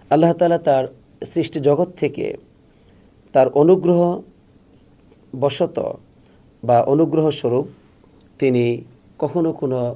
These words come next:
বস্তুকে, কোনো স্থানকে, কোনো কালকে, কোনো ব্যক্তিকে চয়ন করে থাকেন, বিশেষভাবে মনোনীত করে থাকেন।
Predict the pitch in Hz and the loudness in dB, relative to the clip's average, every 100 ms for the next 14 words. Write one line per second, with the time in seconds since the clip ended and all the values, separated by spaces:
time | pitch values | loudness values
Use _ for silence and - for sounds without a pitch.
0 | - - 123 - - 127 - 110 - - | -12 -8 -8 -8 -8 -8 -6 -8 -8 -16
1 | _ _ _ _ - 131 123 - - 123 | _ _ _ _ -8 -6 -4 -6 -6 -6
2 | 127 127 117 113 - - _ _ _ - | -6 -6 -6 -6 -8 -20 _ _ _ -8
3 | 123 117 - 123 123 127 120 139 131 131 | -6 -4 -2 -2 -2 -6 -6 -4 -2 -2
4 | 170 - 190 120 101 - _ _ _ _ | -4 -6 -4 -4 -6 -12 _ _ _ _
5 | 143 143 156 147 123 120 117 - - - | 2 2 2 -2 -4 -2 -6 -10 -12 -12
6 | 131 123 123 147 120 117 113 107 - _ | -10 -10 -6 -6 -4 -6 -6 -10 -14 _
7 | _ - 127 131 135 143 131 123 110 107 | _ -10 -2 0 0 -2 -4 -4 -4 -4
8 | 113 - 107 | -8 -10 -14